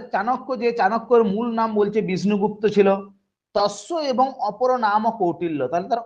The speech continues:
অপর নাম ছিল কৌটিল্য। বলা হয় না কৌটিল্য মানে কুটিল প্রকৃতির থাকার জন্য তাকে কৌটিল্য আখ্যা দেওয়া হয়। তাহলে পাটলিপুত্রে চাণক্য অপি বসতি স্ম, চাণক্য বাস করত। চাণক্যস্য মূল নাম কি? না মূল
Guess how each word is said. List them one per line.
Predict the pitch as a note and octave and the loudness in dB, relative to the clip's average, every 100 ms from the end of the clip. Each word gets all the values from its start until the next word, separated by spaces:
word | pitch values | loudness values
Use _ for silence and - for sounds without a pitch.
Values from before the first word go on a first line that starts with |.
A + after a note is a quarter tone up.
| F3 | 0
অপর | F3+ C4+ C4+ | 2 0 0
নাম | B3 A#3+ | 0 -2
ছিল | G#3+ A#3+ | -2 -4
কৌটিল্য। | - G#3+ G#3 G3+ A3 F3+ B2 G2+ | 0 4 4 4 0 0 -2 0
বলা | F#3+ | 2
হয় | C4+ | 2
না | - F3 | 2 -4
কৌটিল্য | G3+ G3+ G3+ A3 G#3+ | 2 2 2 -6 0
মানে | G#3 G#3 G#3+ - | 0 0 -4 -8
কুটিল | A#3 C#4 C#4 | -10 -8 -8
প্রকৃতির | - G#3 G3+ G3 G3 - | -2 -4 -4 -8 -10 -6
থাকার | E3 F3+ F3 | -4 -4 -6
জন্য | F3 | -10
তাকে | E3 E3+ | -6 -6
কৌটিল্য | - E3 E3 F#3+ F#3+ | -6 -8 -6 -8 -2
আখ্যা | F3 - E3 | -2 -2 -6
দেওয়া | D#3+ D#3 | -4 -4
হয়। | D3 - _ _ _ _ _ _ _ | -6 -16 _ _ _ _ _ _ _
তাহলে | - G3 D4+ - | 2 4 4 4
পাটলিপুত্রে | F3+ G3 A#3+ C4 - C#4 C4 | 2 2 -2 -6 -12 -12 -6
চাণক্য | A#3 G#3 C4+ C4+ D4+ | -4 -2 -2 -4 4
অপি | C4 B3 | 4 6
বসতি | A#3+ A3 A3 G#3+ | 2 2 0 -2
স্ম, | G#3+ G#3 A3 | 0 2 0
চাণক্য | - F3+ F#3+ A3+ F#3+ | 8 8 10 6 6
বাস | F#3+ F#3+ F#3+ | 10 10 8
করত। | - G#3 G#3 G3 G3 G3 - _ | 4 4 4 0 0 -6 -20 _
চাণক্যস্য | - F#3+ C4 B3+ B3 A#3+ | 6 8 6 4 2 4
মূল | B3+ F#3 G#3 A#3+ | 2 4 0 2
নাম | A#3 A#3 | 0 -2
কি? | A3+ A#3 A3+ | -6 -12 -6
না | D#3+ | -2
মূল | D3+ F3 | -2 0